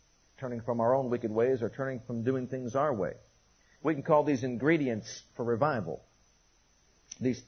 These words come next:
three things that will happen if you do that. Number one, "Then will I hear from heaven." You can't have revival without God hearing your cry. Did you know that? He says, "I will hear from heaven."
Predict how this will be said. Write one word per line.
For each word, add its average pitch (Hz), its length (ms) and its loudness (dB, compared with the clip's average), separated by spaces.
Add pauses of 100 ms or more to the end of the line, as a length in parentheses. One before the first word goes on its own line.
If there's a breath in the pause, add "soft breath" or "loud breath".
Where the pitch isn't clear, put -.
(320)
three 127 160 -4
things 123 240 -4
that 120 80 2
will 107 100 2
happen 113 380 -6 (300 soft breath)
if 113 180 -6
you 110 80 -2
do 127 160 0
that. 101 160 0
Number 107 220 -4
one, 131 360 -2 (560 soft breath)
"Then 135 200 2
will 135 100 6
I 123 140 2
hear 143 180 -2
from 143 160 -10
heaven." 135 300 -2
You 110 80 -6
can't 151 200 -2
have 147 120 -2
revival 123 400 0
without 117 320 -2
God 123 220 0
hearing 123 260 -4
your 104 100 -4
cry. 110 300 -4
Did 92 120 -6
you 98 60 -10
know 110 160 -4
that? 123 260 -6 (1000 soft breath)
He 127 80 -4
says, 131 180 -2
"I 139 160 4
will 139 160 2
hear 113 640 -2 (200)
from 110 140 -6
heaven." 117 240 -4